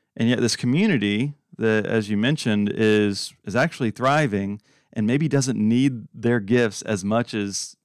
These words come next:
Abuela thinks, or maybe m-, a lot of the family thinks, they come and they help rebuild the house. They reconstruct the house. And so I think that's a helpful reminder of, you know, what is the goal of deconstruction? Well, it's,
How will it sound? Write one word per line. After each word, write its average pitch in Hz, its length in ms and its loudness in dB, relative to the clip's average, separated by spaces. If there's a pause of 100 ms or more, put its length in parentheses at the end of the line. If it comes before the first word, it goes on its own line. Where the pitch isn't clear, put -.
Abuela 113 500 2
thinks, 101 400 -6
or 98 60 -2
maybe 101 380 -2 (100)
m-, - 120 -10
a 107 140 -2
lot 107 180 2
of 101 60 0
the 95 60 -4
family 139 300 -2
thinks, 101 400 -4 (480)
they 139 180 4
come 110 440 0
and 107 160 -2
they 110 340 2 (320)
help 139 260 0
rebuild 120 480 2
the 110 80 0
house. 117 280 0
They 113 160 2
reconstruct 117 1160 0 (300)
the 101 120 -4
house. 98 560 -6 (880)
And 131 120 2
so 156 120 6
I 156 60 6
think 160 160 0
that's 147 160 0
a 123 100 2
helpful 123 320 0
reminder 113 500 2
of, 104 400 2
you 113 120 -4
know, 110 80 0
what 135 200 2
is 156 180 0
the 120 100 -2
goal 104 360 2
of 95 380 -2
deconstruction? 110 720 -4
Well, 139 180 0
it's, - 340 -6